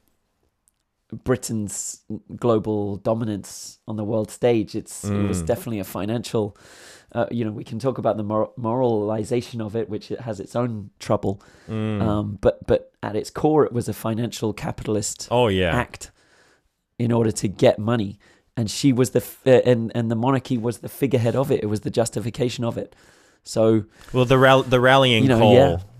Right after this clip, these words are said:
Speaker 2: more than, you know, it's how they, yeah, how they sold
Speaker 1: Yeah.
Speaker 2: it. Yeah.
Speaker 1: The, the figurehead, the,
Speaker 2: Mm.
Speaker 1: the moral, the moral head of it.
Speaker 2: Mm.
Speaker 1: You know, it's who, who you bought your ba-, bounty back to. I mean, you talk about,
Speaker 2: Mm.
Speaker 1: uh,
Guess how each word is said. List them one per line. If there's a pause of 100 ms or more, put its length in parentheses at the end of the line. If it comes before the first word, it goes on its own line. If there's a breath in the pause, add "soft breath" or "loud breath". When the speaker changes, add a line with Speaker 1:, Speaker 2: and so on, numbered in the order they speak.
Speaker 2:
more
than,
you
know,
it's
how
they,
yeah,
how
they
sold
Speaker 1:
Yeah.
Speaker 2:
it. (220)
Yeah. (240)
Speaker 1:
The, (460)
the
figurehead, (140)
the,
Speaker 2:
Mm.
Speaker 1:
the
moral,
the
moral
head
of
it.
Speaker 2:
Mm. (160)
Speaker 1:
You
know,
it's
who,
who
you
bought
your
ba-,
bounty
back
to.
I
mean,
you
talk
about,
Speaker 2:
Mm. (220)
Speaker 1:
uh,